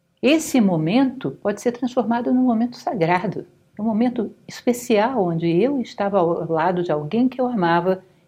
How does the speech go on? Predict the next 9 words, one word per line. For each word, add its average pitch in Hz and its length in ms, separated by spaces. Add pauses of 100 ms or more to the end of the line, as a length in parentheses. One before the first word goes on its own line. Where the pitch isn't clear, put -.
e 185 80
nós 175 180
percebíamos 170 760
uma 175 120
das 165 220
grandes 170 360
belezas 160 560
da 143 80
natureza, 143 640